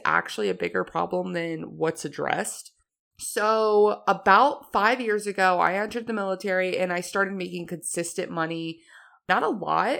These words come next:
but it was consistent. And the first thing I did was start to buy things that I really wanted for a while, or I was spending the rest on alcohol or eating out and traveling, which I don't regret spending money on traveling, but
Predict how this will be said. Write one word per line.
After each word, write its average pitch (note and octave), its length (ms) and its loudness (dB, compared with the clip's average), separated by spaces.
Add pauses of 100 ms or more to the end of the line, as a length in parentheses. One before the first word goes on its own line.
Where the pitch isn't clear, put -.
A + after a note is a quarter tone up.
(280)
but G#3 300 2
it G#3+ 140 4
was G#3 120 2
consistent. E3+ 720 -6 (140)
And F#3 300 0
the F3+ 100 -4
first B3 240 2
thing C4+ 160 -4
I B3+ 100 0
did F#3 320 0
was F3 460 0
start G3 280 0
to B3 60 -6
buy F#3 240 0
things A3 300 -6
that F#3+ 140 0
I E3 80 2
really E3+ 400 2
wanted F3 340 -4
for E3+ 120 -2
a D#3+ 100 0
while, E3 580 -2 (540)
or C4+ 320 8
I A3 100 10
was G#3+ 260 4
spending G3+ 500 0
the G3 80 -2
rest F#3+ 260 -2
on F#3+ 180 -4
alcohol F3+ 540 2
or F3 120 -2
eating E3+ 300 -8
out D#3+ 280 -4 (360)
and F3+ 320 0
traveling, D#3+ 460 -2
which F3+ 260 -4 (120)
I G3 100 6
don't B3 240 4
regret D3+ 520 -2
spending G3 360 0
money G3+ 180 -2
on G3+ 140 -4
traveling, G#3 720 -2
but D#3+ 320 2